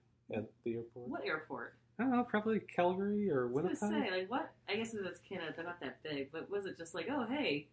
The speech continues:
Speaker 1: I mean,
Speaker 2: I'm a wrestler,
Speaker 1: Calgary
Speaker 2: you're a
Speaker 1: has,
Speaker 2: wrestler
Speaker 1: like,
Speaker 2: too"?
Speaker 1: well, like, they were wrestling out of, Bret, Chris Jericho's, like,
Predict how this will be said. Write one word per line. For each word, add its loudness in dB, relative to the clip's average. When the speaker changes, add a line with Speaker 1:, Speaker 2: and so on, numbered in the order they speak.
Speaker 1:
I -2
mean, 6
Speaker 2:
I'm 4
a 4
wrestler, 2
Speaker 1:
Calgary 12
Speaker 2:
you're 12
a 12
Speaker 1:
has, 12
Speaker 2:
wrestler 4
Speaker 1:
like, 8
Speaker 2:
too"? 6
Speaker 1:
well, 8
like, 0
they 8
were 10
wrestling 10
out 6
of, 2
Bret, 8
Chris 6
Jericho's, 10
like, 8